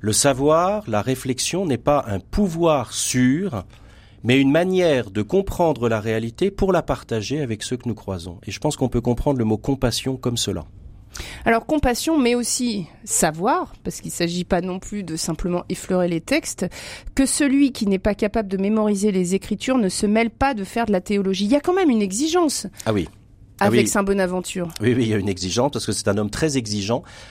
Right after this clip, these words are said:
Speaker 1: En fait, c'est intéressant de se souvenir de son, de son enfance. Son père était médecin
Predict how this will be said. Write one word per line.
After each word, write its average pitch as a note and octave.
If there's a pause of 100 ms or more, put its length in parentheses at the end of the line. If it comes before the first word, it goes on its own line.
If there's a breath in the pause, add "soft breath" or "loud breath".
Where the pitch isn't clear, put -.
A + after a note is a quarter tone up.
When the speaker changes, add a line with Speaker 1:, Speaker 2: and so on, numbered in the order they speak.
(120 loud breath)
Speaker 1:
En A#2
fait, G3
c'est -
intéressant C#3
de D#3+
se B2
souvenir C3
de A#2
son, F#2+
de G2+
son G2
enfance. F#3+
Son A#2
père F#3+
était C#3
médecin C#3+